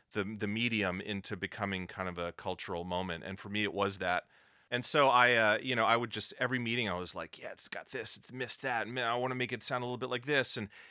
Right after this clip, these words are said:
and then by the third meeting, fourth meeting, I was like, "Okay, this will be the last time, but I prom-, and I promise I won't make every meeting about a game that you made thirty years ago. We'll talk about the new one." But yeah, it was, uh, it, it was one of those things where if I could go back and,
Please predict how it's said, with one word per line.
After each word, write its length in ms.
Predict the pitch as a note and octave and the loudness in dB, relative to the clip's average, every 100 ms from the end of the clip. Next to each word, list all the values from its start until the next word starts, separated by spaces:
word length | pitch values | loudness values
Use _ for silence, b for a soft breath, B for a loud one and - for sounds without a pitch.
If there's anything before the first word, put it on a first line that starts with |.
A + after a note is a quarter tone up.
| B - | B 0
and 160 | B2+ | 4
then 120 | C3 A#2+ | 4 8
by 120 | B2+ | 6
the 140 | A#2+ | 6
third 340 | - C#3 C3+ A#2+ | 2 4 4 4
meeting, 340 | A#2 A2+ G#2+ | 2 2 0
fourth 320 | - A#2 A2+ | 0 -2 0
meeting, 280 | A2 G2+ G2+ | -2 -2 0
I 80 | F#2 | -2
was 180 | F#2 G2 | -2 -2
like, 240 | F2 - _ - | -4 -6 _ -6
"Okay, 320 | - A2+ G2 | 4 4 4
this 160 | A2 A#2+ | 2 -2
will 80 | C3+ | 0
be 80 | C3+ | 4
the 80 | |
last 320 | C3 B2+ - - | 6 6 6 -2
time, 320 | F#2 E2+ A#2 _ b _ | -2 -2 -10 _ b _
but 80 | A2+ | 0
I 40 | |
prom-, 360 | G#2+ - A#2+ A#2 C3 | 2 2 2 2 2
and 120 | A#2 | 2
I 120 | A#2 | 2
promise 340 | - C#3+ C#3+ | 4 2 2
I 60 | C#3 | 2
won't 160 | C3 B2 | 2 0
make 140 | G#2+ | 2
every 280 | B2 A#2 B2 | 2 2 -2
meeting 400 | B2 A#2 A2 A2 | -4 -4 -2 -2
about 380 | G2+ G2 G2 - _ - | 2 4 2 -2 _ -4
a 80 | C3+ | -2
game 300 | B2+ B2 A#2+ | 0 -2 0
that 180 | A2+ - | 0 0
you 180 | C3+ A#2+ | -4 2
made 300 | A2+ G#2+ - | 4 2 -2
thirty 300 | - G#2+ G#2 | 0 0 2
years 220 | G#2 G2 | 0 0
ago. 340 | G2 F2+ F#2 | -2 -2 -2
We'll 80 | G2 | -6
talk 240 | G2 G2 F#2+ | -6 -4 -4
about 180 | F#2+ | -6
the 60 | F#2 | -4
new 160 | F#2 F#2 | -6 -6
one." 160 | F2+ B B B B B B2+ | -8 B B B B B 0
But 120 | C#3 | 6
yeah, 180 | C#3 A#2 | 8 6
it 80 | |
was, 280 | C3 C3 - | 4 2 4
uh, 280 | C3 A2+ A2 B2 | 6 6 4 0
it, 140 | C3 | 0
it 80 | C3+ | 2
was 180 | C3 C3 | 0 2
one 120 | D#3 | 2
of 60 | D3 | 2
those 160 | B2+ | 2
things 240 | - A#2+ A2+ | 0 -2 -2
where 80 | A2 | -2
if 100 | A2+ | -2
I 40 | |
could 160 | G#2 G2+ | -4 -4
go 100 | G#2 | 2
back 300 | G2+ G2+ G2+ | 4 4 0
and, 240 | F2+ | -8